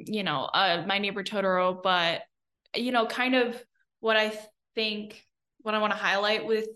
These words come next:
uh, Studio Ghibli that I've noticed is that I really love, you know, I, I like their, uh, fantasy, uh, kind of stuff, but I, what I really love is their real,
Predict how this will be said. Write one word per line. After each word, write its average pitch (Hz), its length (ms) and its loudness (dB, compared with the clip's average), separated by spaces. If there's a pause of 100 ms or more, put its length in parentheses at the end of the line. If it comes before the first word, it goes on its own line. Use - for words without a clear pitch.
(120)
uh, 208 160 2
Studio 226 300 0
Ghibli 220 260 2
that 196 120 0
I've 185 140 -2
noticed 190 440 -2
is 202 120 -2
that 190 360 0 (180)
I 220 300 4 (360)
really 233 460 2
love, 196 760 -2 (220)
you 226 160 0
know, 202 100 4
I, 196 120 4
I 208 200 2
like 214 300 2
their, 202 320 4
uh, 190 200 2
fantasy, 185 1080 -4
uh, 165 460 -2 (280)
kind 196 200 -8
of 190 60 -4
stuff, 202 180 -6 (100)
but 214 100 2
I, 208 240 2
what 208 160 2
I 202 60 4
really 196 300 0
love 196 260 0
is 196 140 -4
their 180 180 -4
real, 180 580 -4